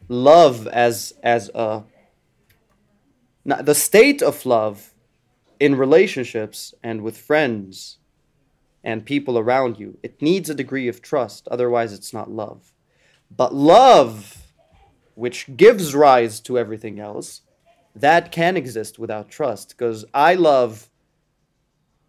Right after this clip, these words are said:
I genuinely have love to people I see on the street. Like, when I'm walking down the street and I see people, in my heart, there's so much love for them,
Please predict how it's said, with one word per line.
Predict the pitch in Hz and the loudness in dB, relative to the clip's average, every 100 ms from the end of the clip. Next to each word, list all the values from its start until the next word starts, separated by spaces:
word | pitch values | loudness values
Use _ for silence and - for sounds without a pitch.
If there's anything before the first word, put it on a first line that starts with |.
| _ | _
I | 147 156 | -2 -2
genuinely | 139 123 156 190 165 135 123 | -2 0 0 0 -4 -4 -6
have | 131 123 110 | -4 -4 -2
love | 127 117 - | -4 -4 -8
to | 123 | -18
people | 127 120 107 | -16 -14 -12
I | 110 | -14
see | - 113 | -12 -14
on | 104 | -14
the | 101 | -20
street. | - 117 113 | -14 -14 -12
Like, | 113 110 | -12 -10
when | 120 139 | -6 -2
I'm | 180 214 | -2 0
walking | 214 185 170 | 0 0 -2
down | 139 143 127 | -4 -4 -4
the | |
street | - - - 143 110 - _ _ _ _ _ _ _ _ _ - | -12 -16 -12 -10 -12 -16 _ _ _ _ _ _ _ _ _ -12
and | 120 | -6
I | 127 | -6
see | 147 170 156 | -6 -10 -12
people, | 120 110 110 - _ _ _ _ _ _ _ _ | -14 -18 -18 -20 _ _ _ _ _ _ _ _
in | - 143 | -4 -2
my | 147 165 180 | 0 0 0
heart, | 160 170 131 - | 0 -2 -2 -4
there's | 120 113 | -8 -8
so | - - 147 147 | -10 -4 -2 -2
much | 135 - 127 | -4 -8 -6
love | 120 113 | -6 -6
for | - 107 | -12 -20
them, | 110 104 | -20 -20